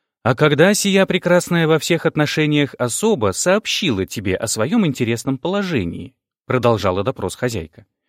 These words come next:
"На следующий день". "Ваня, ты идиот!" хором заявили хозяйка и приятель. "Почему?"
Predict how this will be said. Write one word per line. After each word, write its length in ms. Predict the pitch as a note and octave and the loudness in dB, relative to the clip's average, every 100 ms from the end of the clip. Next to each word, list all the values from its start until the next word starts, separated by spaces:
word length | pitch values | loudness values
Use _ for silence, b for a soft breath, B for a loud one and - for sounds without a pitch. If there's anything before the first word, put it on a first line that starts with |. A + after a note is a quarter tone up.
| _ _ _ _ _ _ - | _ _ _ _ _ _ -8
"На 180 | A2 A2 | -4 -4
следующий 520 | - G#3 G#3 F#3+ A2 | -2 -2 -2 -4 -6
день". 360 | F2 G#2+ A2+ - _ _ _ _ _ _ _ | -4 -4 -4 -10 _ _ _ _ _ _ _
"Ваня, 640 | G#2+ F2+ C3 F3 G#3 G#3 G#3 | -12 0 2 4 4 4 2
ты 280 | D3 D#3+ | 0 0
идиот!" 560 | D3+ A#2 A2 F2+ - - _ _ | 0 2 2 0 -6 -20 _ _
хором 420 | _ - E3+ F#3+ D#3+ | _ 4 4 4 2
заявили 400 | B2+ A#2+ A#2+ G#2+ | 2 2 2 0
хозяйка 560 | A2+ F#2+ A#2 D#3+ - | 0 0 2 2 0
и 160 | - C3 | 0 -2
приятель. 600 | B2 G#2 E2 D2+ G2 - _ _ _ _ - | -2 -2 -2 -6 -16 -20 _ _ _ _ -18
"Почему?" 760 | G#2+ - A2 G2 G2+ C3+ D3 | -10 -6 -4 -2 -2 -4 -6